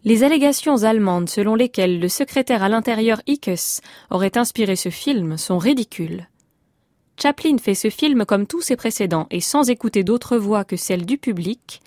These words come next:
qui jusqu'à présent lui donna toujours raison. Les protestations allemandes n'intéressent pas Chaplin,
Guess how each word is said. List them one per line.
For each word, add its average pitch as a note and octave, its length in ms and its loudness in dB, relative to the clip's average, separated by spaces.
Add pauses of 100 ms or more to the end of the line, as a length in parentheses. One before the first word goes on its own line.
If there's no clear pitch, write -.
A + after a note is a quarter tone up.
(380)
qui A3 120 0
jusqu'à G#3 300 0
présent G3 380 0
lui A3+ 160 0
donna F3+ 220 0
toujours B3+ 320 -2
raison. F#3 300 -2 (1900)
Les G#3+ 60 2
protestations A3 680 0
allemandes A3 320 4
n'intéressent G3+ 560 0
pas - 40 -8
Chaplin, F#3 460 -2